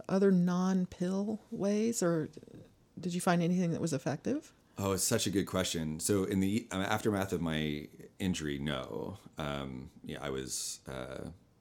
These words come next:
Speaker 2: traumatized, largely unconscious, very
Speaker 1: Im-,
Speaker 2: heavily
Speaker 1: immobile.
Speaker 2: medicated,
Speaker 1: Im-,
Speaker 2: immobile.
Speaker 1: right.
Speaker 2: Um, after I came out of withdrawal and began the long-term recovery, I went to physical therapy. And,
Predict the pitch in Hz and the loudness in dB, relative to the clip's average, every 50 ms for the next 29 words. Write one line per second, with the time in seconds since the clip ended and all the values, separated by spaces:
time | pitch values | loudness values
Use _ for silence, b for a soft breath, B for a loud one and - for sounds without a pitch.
0 | - _ _ _ _ _ - - - 90 78 76 76 71 - 78 69 67 69 69 | -20 _ _ _ _ _ -10 -4 0 0 2 2 0 0 -2 -2 -2 0 -2 -2
1 | 67 - - 73 69 69 69 71 73 67 67 65 65 64 - 65 65 67 - 73 | -2 -4 -4 -4 -2 -2 -4 -4 -4 -6 -6 -6 -8 -8 -8 -8 -8 -6 -4 -4
2 | 67 64 62 60 - - - - - - - 170 - - - - 127 139 143 - | -4 -4 -4 -6 -8 -10 -12 -14 -10 -2 0 2 2 2 2 0 -2 0 4 6
3 | 180 175 170 151 156 156 - 160 151 151 165 - - - - - - - - - | 6 6 8 6 6 6 6 4 4 4 4 0 -2 -4 -4 -2 -2 -2 -2 -2
4 | - - 67 76 73 65 65 B B B B B B B B _ - 82 80 78 | -2 -2 -2 -2 -2 -2 -4 B B B B B B B B _ -2 0 0 0
5 | 76 69 69 69 71 b b b b b b b b b b b _ _ _ - | 0 -2 -4 -6 -8 b b b b b b b b b b b _ _ _ -20
6 | - _ _ - - - 104 107 107 107 - - 113 101 98 90 90 - - 107 | -20 _ _ -10 -4 0 2 2 2 2 4 4 4 4 6 4 2 0 -2 -2
7 | 95 90 90 85 85 85 82 76 80 78 - - - 80 78 76 76 78 76 76 | 0 0 0 0 0 -2 -2 0 -2 -2 -4 -4 -2 -2 0 2 2 0 0 0
8 | 73 76 76 - 78 73 73 73 73 73 71 71 73 78 80 85 85 85 82 82 | -2 -4 -4 -4 -4 -4 -2 -4 -4 -4 -4 -2 0 2 2 4 4 4 2 2
9 | 76 - 73 69 69 69 - - 69 65 67 69 65 65 65 67 76 - - - | 0 -4 -6 -6 -8 -8 -8 -6 -8 -6 -6 -6 -6 -6 -6 -8 -10 -12 -16 -12
10 | - 76 71 73 - - 78 76 71 - 73 69 - 71 69 67 65 64 - 67 | -8 -6 -6 -6 -4 -2 -2 -4 -2 -4 -8 -8 -6 -6 -6 -6 -6 -8 -8 -8
11 | 65 69 71 78 90 98 b b b _ _ _ - 82 73 71 71 71 71 69 | -8 -8 -8 -8 -10 -14 b b b _ _ _ -8 -6 -4 -4 -4 -4 -6 -6
12 | 67 69 71 - - | -6 -8 -8 -8 -10